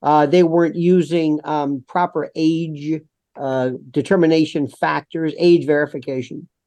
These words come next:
They made it difficult, if not challenging, for users to report predators and content that was inappropriate.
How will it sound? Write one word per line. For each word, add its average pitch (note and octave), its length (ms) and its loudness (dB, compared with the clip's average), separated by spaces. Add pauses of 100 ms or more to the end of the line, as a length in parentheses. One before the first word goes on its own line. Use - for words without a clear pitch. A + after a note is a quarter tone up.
(640)
They F#3 80 6
made F#3 200 6
it D3+ 140 4
difficult, F3 580 0
if D#3 140 -6
not D#3 220 -4
challenging, D#3 680 0
for C#3+ 200 0
users D#3 480 2
to - 120 -4
report C#3 600 0
predators E3 840 -4
and C#3 400 0 (420)
content F3+ 720 0
that D3 180 -6
was C#3+ 180 0
inappropriate. D#3+ 720 -2